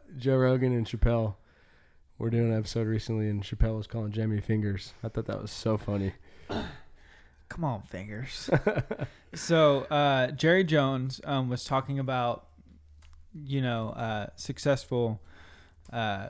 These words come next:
Speaker 2: businessmen, and, um, I think, I don't remember exactly, but talking about, like, what separates,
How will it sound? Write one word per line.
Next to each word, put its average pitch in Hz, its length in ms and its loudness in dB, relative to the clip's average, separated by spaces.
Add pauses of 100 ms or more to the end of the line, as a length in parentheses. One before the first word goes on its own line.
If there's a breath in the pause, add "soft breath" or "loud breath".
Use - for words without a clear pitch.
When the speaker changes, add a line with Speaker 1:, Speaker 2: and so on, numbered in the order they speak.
(180)
Speaker 2:
businessmen, 117 920 -2
and, 104 540 -8 (180)
um, 101 460 -10
I - 60 -12
think, 139 260 -4 (500)
I 135 120 -4
don't 139 140 0
remember 123 280 -4
exactly, 110 460 -8
but 104 180 -12
talking 123 320 -8
about, 113 140 -8
like, 107 160 -12
what - 160 -6
separates, 117 640 -8